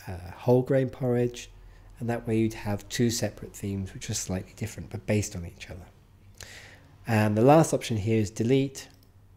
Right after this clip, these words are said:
to actually remove one of the themes from the project. Okay. So that's the basics of working with these codes.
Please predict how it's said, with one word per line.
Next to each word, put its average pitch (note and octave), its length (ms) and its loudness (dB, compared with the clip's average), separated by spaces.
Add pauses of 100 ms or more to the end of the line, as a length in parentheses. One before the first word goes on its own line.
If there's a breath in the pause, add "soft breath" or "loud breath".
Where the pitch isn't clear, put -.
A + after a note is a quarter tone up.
(460)
to - 100 -6
actually G#2+ 240 -4
remove G#2 540 0
one G2+ 80 -4
of G2 100 -6
the F#2+ 80 -8
themes F2+ 400 -10
from D#2+ 240 -10
the E2+ 80 -12
project. - 560 -8 (1200)
Okay. F#3+ 140 -4 (2250 loud breath)
So C#3+ 300 2
that's F3+ 240 4
the - 80 -6
basics C3 360 2
of A2 80 -2
working G#2+ 280 -2
with G2 120 -8
these F#2+ 200 -6
codes. A2+ 580 -8